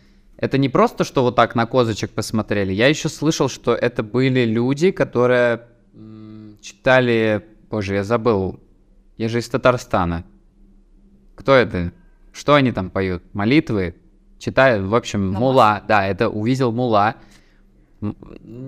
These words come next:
Speaker 1: не мономас, нет, э, в мусульманстве что там ещё? Ну, в общем, вот это читать надо было молитвы.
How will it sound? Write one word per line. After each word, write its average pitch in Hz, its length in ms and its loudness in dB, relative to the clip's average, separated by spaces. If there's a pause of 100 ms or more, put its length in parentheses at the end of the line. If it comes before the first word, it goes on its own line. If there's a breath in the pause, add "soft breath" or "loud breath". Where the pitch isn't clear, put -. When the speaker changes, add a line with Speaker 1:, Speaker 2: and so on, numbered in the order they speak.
Speaker 1:
не 135 80 -2
мономас, 139 720 0
нет, 101 300 -2
э, 92 200 -4
в 92 100 -6
мусульманстве 127 640 0
что 113 200 -4
там 87 200 -4
ещё? - 200 -12
Ну, 101 160 -6
в 135 40 2
общем, 123 320 -2
вот 110 160 -2
это 120 160 0
читать 190 360 2
надо 139 180 0
было 131 220 0
молитвы. 117 540 -2